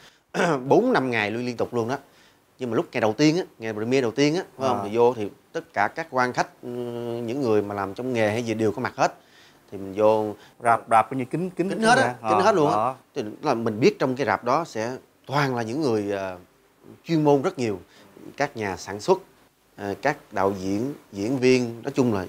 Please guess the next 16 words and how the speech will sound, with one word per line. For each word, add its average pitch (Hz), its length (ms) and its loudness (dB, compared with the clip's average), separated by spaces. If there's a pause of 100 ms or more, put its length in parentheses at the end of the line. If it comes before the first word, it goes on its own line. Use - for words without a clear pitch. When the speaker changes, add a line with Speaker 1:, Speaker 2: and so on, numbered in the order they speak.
Speaker 1:
những 110 160 -8
người 110 160 -2
Speaker 2:
Các 92 60 -2
nhà 101 120 -2
phê 127 200 -2
bình. 107 280 4
Speaker 1:
ừ, 113 60 -12
những 107 220 -4 (120)
Speaker 2:
À. 95 100 2
Speaker 1:
người, 104 140 0
ờ, 98 80 -2
chuyên 135 260 -4
môn 127 340 2
rất 165 160 -6
là 110 60 -4
nhiều. 104 260 0